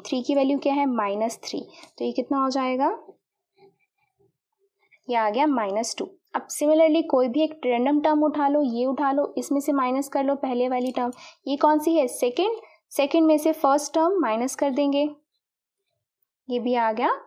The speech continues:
टू। Similarly आप एक और टर्म भी उठा सकते हो, इसमें से इसको माइनस करके चेक करेंगे तो क्या ये सबका कॉमन डिफरेंस सेम आ रहा है। तो यहाँ पर भी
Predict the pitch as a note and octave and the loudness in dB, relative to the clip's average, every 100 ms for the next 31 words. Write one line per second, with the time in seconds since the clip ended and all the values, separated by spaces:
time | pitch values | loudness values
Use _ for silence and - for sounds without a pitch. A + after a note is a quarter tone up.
0 | _ - G#3+ - - _ - D4+ D#4 D4+ | _ -10 -10 -10 -20 _ 2 4 4 4
1 | E4 C#4 - - B3+ A#3+ B3+ C4 D#4+ D4+ | 2 0 -2 -6 -4 2 2 4 4 4
2 | D4+ D#4 D#4 D4 D4+ D4 - D4+ D#4 - | 4 2 2 0 0 -2 0 0 0 -2
3 | - C#4+ C#4+ C4+ - C#4+ C4+ C#4 C#4+ D4 | -2 -2 0 -2 -2 -2 0 -2 0 0
4 | C#4+ D4 C#4+ C#4 C#4 C4+ C4+ C#4+ D4 - | 0 -2 -2 0 -2 0 0 -2 -4 -16
5 | - D4 D4+ C#4 D4+ D4+ D#4+ D#4+ D#4 D4+ | -10 -8 0 4 4 4 2 2 0 2
6 | D4+ C4+ A#3+ C#4 C4 - C#4+ D4 C4 B3+ | 2 2 2 2 0 0 -2 0 -2 -2
7 | C4 A3+ D4 G4+ - - - - B3 A#3 | -2 0 2 2 -2 -8 -14 -8 -2 0
8 | A#3 D#4 E4 F4+ F#4 | 2 2 4 2 0